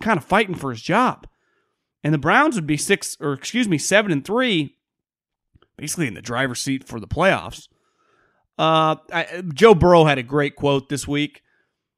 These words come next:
that was like, uh, "You know what? In, in a season that's quote unquote kind of a lost season, you guys aren't gonna win any games. What can you take away from it beside wins and losses?" And his response was simple: "Wins and losses."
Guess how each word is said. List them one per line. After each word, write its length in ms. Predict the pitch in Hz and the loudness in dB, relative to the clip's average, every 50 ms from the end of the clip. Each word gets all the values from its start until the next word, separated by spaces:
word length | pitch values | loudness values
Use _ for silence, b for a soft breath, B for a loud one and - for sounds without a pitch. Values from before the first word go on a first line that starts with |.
| _ - | _ -8
that 180 | 127 143 143 | -6 -4 -4
was 180 | 127 131 127 117 | -4 -6 -6 -6
like, 320 | 127 131 127 123 120 - - | -6 -6 -6 -6 -6 -6 -6
uh, 360 | 123 117 117 113 110 110 110 - _ | -4 -4 -2 -4 -4 -4 -6 -10 _
"You 140 | - 156 160 | -4 -2 0
know 100 | 160 151 | 2 2
what? 400 | 151 156 185 220 240 247 240 240 _ | 2 2 4 6 6 4 4 0 _
In, 360 | - 175 165 - 165 170 170 165 | -6 -6 -6 -2 -2 -2 -2 0
in 200 | - 170 170 165 | 0 0 0 0
a 60 | 151 | 0
season 460 | - - 220 226 220 190 196 208 190 | -2 -4 -2 -4 -2 -2 -2 0 0
that's 180 | 170 156 - - _ _ | -2 -2 -4 -8 _ _
quote 220 | - - 202 202 196 | -2 2 2 4 4
unquote 340 | 185 170 - 185 180 - - | 2 2 0 -2 -2 -2 -2
kind 180 | 175 175 180 | 0 0 0
of 60 | 180 170 | 0 2
a 20 | |
lost 300 | 175 170 165 165 165 - | 2 4 4 4 2 2
season, 380 | - 160 160 160 147 160 160 151 | 0 0 0 2 2 2 2 2
you 40 | 143 | 2
guys 200 | 151 151 143 156 | 0 0 0 -2
aren't 100 | 147 147 | -2 -2
gonna 120 | 147 143 | -2 -2
win 120 | 143 143 | 0 0
any 160 | 143 139 139 131 | 0 -2 -2 -4
games. 460 | 127 139 139 139 139 135 135 127 - - | -4 -4 -4 -4 -4 -4 -6 -8 -8 -4
What 200 | 147 170 196 - | -2 -2 -2 -2
can 100 | 202 196 | -4 -4
you 80 | 180 | -4
take 280 | 160 - 175 170 165 - | -2 0 -2 0 2 2
away 280 | 151 143 151 151 160 | 2 4 4 4 4
from 320 | 147 - - 139 135 127 127 | 2 2 0 0 0 0 0
it 120 | 123 - _ _ _ _ _ _ - | -2 -4 _ _ _ _ _ _ -8
beside 480 | 131 143 139 - 151 143 143 143 143 135 | -6 -4 0 2 4 4 4 4 4 2
wins 320 | 123 127 143 143 143 131 | 2 4 6 6 6 6
and 100 | 139 139 | 4 4
losses?" 560 | 143 156 175 165 151 - - - - - - - _ _ _ _ _ _ _ _ _ _ _ _ _ _ _ _ _ | 6 6 6 6 4 0 -6 -12 -14 -16 -16 -18 _ _ _ _ _ _ _ _ _ _ _ _ _ _ _ _ _
And 140 | 139 139 147 | -2 0 0
his 180 | 147 135 127 | 0 2 0
response 480 | 139 135 - - 143 135 135 131 131 - | -2 -4 -2 0 2 2 2 0 -2 -6
was 120 | 127 - | -8 -6
simple: 440 | - 139 117 110 - 65 - - _ _ _ _ _ _ _ _ _ _ _ _ _ | -4 -4 -4 -4 -6 -12 -16 -18 _ _ _ _ _ _ _ _ _ _ _ _ _
"Wins 320 | - 117 131 131 131 123 120 | -10 -6 -4 -4 -2 -2 -2
and 120 | 120 117 | -4 -4
losses." 540 | 107 90 - 95 - - - - - - | -4 -6 -8 -10 -10 -12 -12 -12 -14 -16